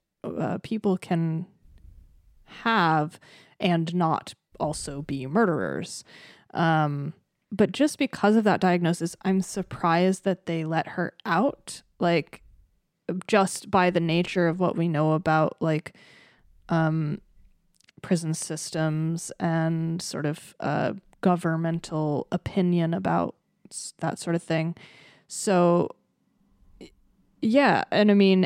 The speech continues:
and as far as we know, she hasn't gone on to reoffend. So I just find that really interesting. And, like, something must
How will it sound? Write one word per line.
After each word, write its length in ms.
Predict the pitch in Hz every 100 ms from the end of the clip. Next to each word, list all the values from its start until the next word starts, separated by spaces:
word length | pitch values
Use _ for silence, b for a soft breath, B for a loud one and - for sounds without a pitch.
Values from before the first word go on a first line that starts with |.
| -
and 340 | 190 175 170
as 220 | - 170 -
far 160 | 156 151
as 160 | 151
we 80 | 160
know, 340 | 214 202 165
she 160 | 190 185
hasn't 300 | 180 175 -
gone 160 | 165 160
on 180 | 147 156
to 100 | 160
reoffend. 720 | 147 127 - 190 196 190 180 B B B B -
So 720 | - - 165 165 156 156 - - _ _ _ _ _ _ _ _ _ _ _ _ _
I 80 | 202
just 220 | 220 269
find 180 | - 240
that 80 | 233
really 180 | 214 214
interesting. 760 | 190 233 269 - - - 175 -
And, 140 | 190 190
like, 360 | 170 160 - - _ _ _ _ _ _ _ _ _ _ _ _ _ _ _ _ _ _ _ _ _ _ -
something 760 | - - - 220 226 220 196 180
must 640 | 180 180 180 - -